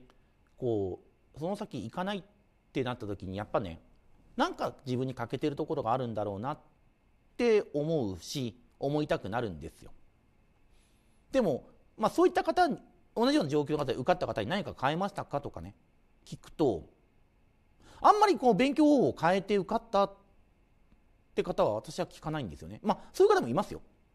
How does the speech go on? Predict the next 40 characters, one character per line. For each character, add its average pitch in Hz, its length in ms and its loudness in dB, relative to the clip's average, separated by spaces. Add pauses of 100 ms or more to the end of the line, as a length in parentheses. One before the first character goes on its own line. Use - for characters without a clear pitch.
い 220 120 2
る 359 80 2
ん 339 140 0
で 135 100 2
す 101 140 -8
が、 117 320 2 (760)
ま 240 60 -2
あ、 - 20 2
普 - 120 -8
通、 240 260 -4
あ - 80 2
ん 220 40 4
ま 240 80 6
り 196 60 0
や 180 80 6
り 180 80 6
方 185 140 0
変 175 180 4
え 185 40 2
て 185 80 -2
な 190 100 -2
い 139 60 -2
よ 131 100 -2
と。 - 60 -20
っ - 40 -20 (640)
て 269 80 -2
方 269 160 -2
の 277 80 0
方 165 60 2
が 127 60 4
や 110 40 0
っ - 40 -14
ぱ 98 80 -6
多 104 160 -2
い - 20 -4
ん 127 40 -4
で 95 60 -4
す - 60 -12
よ 73 80 -10
ね。 95 140 -10